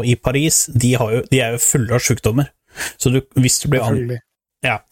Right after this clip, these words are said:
Speaker 1: så hvis,
Speaker 2: Selvfølgelig.
Speaker 1: hvis du blir angrepet av de, så kan det gå skikkelig, skikkelig, skikkelig gærent. Eh, så det du må gjøre nå, er at du må på en måte skyte piler eller gjøre andre ting for å få de til å gå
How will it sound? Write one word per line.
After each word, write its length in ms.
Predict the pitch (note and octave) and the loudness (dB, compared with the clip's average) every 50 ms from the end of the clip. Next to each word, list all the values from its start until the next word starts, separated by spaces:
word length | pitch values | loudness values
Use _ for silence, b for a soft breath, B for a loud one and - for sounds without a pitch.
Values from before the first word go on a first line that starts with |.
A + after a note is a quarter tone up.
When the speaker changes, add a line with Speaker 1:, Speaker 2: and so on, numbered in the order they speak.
| B B B - | B B B -4
Speaker 1:
så 160 | - D3 C3+ | -2 0 0
hvis, 220 | C3+ C3 B2+ C3 | 0 0 0 -2
Speaker 2:
Selvfølgelig. 400 | - - - - - - - B2 | -4 -6 -8 -6 -6 -2 0 2
Speaker 1:
hvis 180 | C3 B2+ - - | 2 2 2 0
du 100 | - C#3 | 0 0
blir 200 | C3+ B2+ B2+ A#2 | 0 0 0 0
angrepet 340 | A2 A2 A#2 A#2+ B2 - - | 0 0 0 0 0 0 -2
av 80 | B2+ C3 | 0 0
de, 120 | C#3+ C#3+ C#3 | 0 0 0
så 220 | - - - C3+ A#2+ | 0 0 0 0 0
kan 180 | - A2+ G#2+ | 0 -2 -2
det 100 | A2+ A#2 A2 | 0 0 0
gå 80 | A#2 | 0
skikkelig, 520 | - - B2 - - _ _ - G#2+ G#2+ A2+ | 0 -2 -4 -6 -8 _ _ 0 0 2 2
skikkelig, 540 | - - - - C3+ - _ _ - - F#2 F2 | 0 0 -2 -2 -4 -6 _ _ -2 -2 0 0
skikkelig 400 | - - - - - - G#2 A2 | 0 0 -2 -2 -2 -2 -2 0
gærent. 360 | B2 B2+ D3+ D3 - - - - B B B B B B B B B B B _ | 0 0 0 -2 -4 -8 -12 -16 B B B B B B B B B B B _
Eh, 340 | - A#2+ B2 B2 B2 A#2 D2 C3 | 0 0 0 0 0 -2 -2 -2
så 180 | - - D3 C3 | -2 -2 -2 -4
det 300 | B2+ A#2 - A2+ A2+ A2+ | -4 -2 0 0 0 2
du 60 | B2 C3+ | 2 2
må 80 | C3+ C#3 | 2 2
gjøre 220 | C3 - A#2 B2 | 2 2 2 0
nå, 120 | B2 C3 C#3 C3+ | 0 0 2 2
er 160 | B2+ A#2+ A#2+ | 2 0 0
at 140 | A2+ - C3 | 0 0 0
du 140 | A#2 A2+ A2 | 2 2 2
må 160 | A#2 A#2+ A#2 | 2 2 0
på 100 | - - | 0 0
en 80 | C#3 A#2+ | 0 0
måte 240 | A2 - - B2 B2 C3 B2+ - _ _ _ _ _ _ _ _ _ _ _ _ - - - _ _ _ | 0 0 -2 0 0 0 -2 -6 _ _ _ _ _ _ _ _ _ _ _ _ -16 -16 -16 _ _ _
skyte 540 | - - - - B2 G#2+ - - - B2+ C3 - - | -20 -8 -4 -4 -4 -4 -2 -2 -2 -2 -2 -2 -2
piler 580 | - D3+ C3 A#2 G#2 F#2+ F#2+ A2+ C3 C#3+ C#3+ | -2 -2 0 0 -2 0 0 2 2 2 0
eller 240 | A2+ A#2+ A#2+ C3 C3 | 0 0 0 2 2
gjøre 220 | B2 A2+ B2 C3 B2+ | 2 2 2 0 0
andre 180 | A2+ A2+ A2+ A2 | -2 -4 -6 -4
ting 280 | - B2 C3 C#3 C3+ - | 0 0 0 0 0 0
for 160 | - A#2+ A#2+ | 0 0 0
å 80 | B2 B2 - | 0 -2 -4
få 400 | _ - _ - _ - A2+ A2+ A2+ B2 B2 A#2 | _ -16 _ -6 _ 0 0 2 2 0 0 0
de 200 | A#2+ A#2 A2 A#2+ B2 - | 0 0 2 2 0 0
til 300 | - - - A2 A#2 A#2+ | -2 -4 -2 -2 0 -2
å 80 | A#2+ A#2+ | -2 -2
gå 400 | - B2+ A2+ A2+ A#2+ C3 C3 | -2 0 0 2 2 2 0